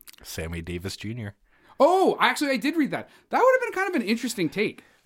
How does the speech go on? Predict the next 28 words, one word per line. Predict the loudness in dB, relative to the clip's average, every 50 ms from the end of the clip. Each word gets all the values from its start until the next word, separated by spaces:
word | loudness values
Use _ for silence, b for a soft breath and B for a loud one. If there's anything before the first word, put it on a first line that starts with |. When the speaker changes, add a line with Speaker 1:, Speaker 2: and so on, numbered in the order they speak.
| -20 -20 -6
Speaker 1:
Uh, | -4 -2 -2 -2
yeah. | -4 -6 -8 -8 -10 -12 -14 -16 B B B B B B
But | 4 4 6
that | 8 8
was | 6 6 4
the | 2 0
thing, | 0 0 2
like, | 0 0 -2 0
when | -2 -2 -2 -2 -2 0
we | 0
were, | 0 0 0 -2 -2
we | -4
were | -4 -4
talking | -2 -2 -4 -4 -2 -2
about, | -2 -2 -2 -4
like, | -6 -6
how | -6 -8 -6
dark | -6 -6 -8 -8 -8
this | -8 -10 -8 -8
movie | -8 -8 -6 -6 -8 -8 -10 -14 b b b b b b
is, | -8 -8 -8 -8 -6 -8
like, | -8 -8 -8 -12 -14 _ 2
obviously | 2 4 4 4 2 0 -2 -2 -2 -2 -2
everybody's | -2 -2 -2 -4 -4 -4 -6 -8
fucking | -8 -10 -10 -10 -10 -10 -10
watched | -10 -12 -12 -14 -16
this | -16 -12 -10
movie, | -10 -8 -8 -8 -10 -12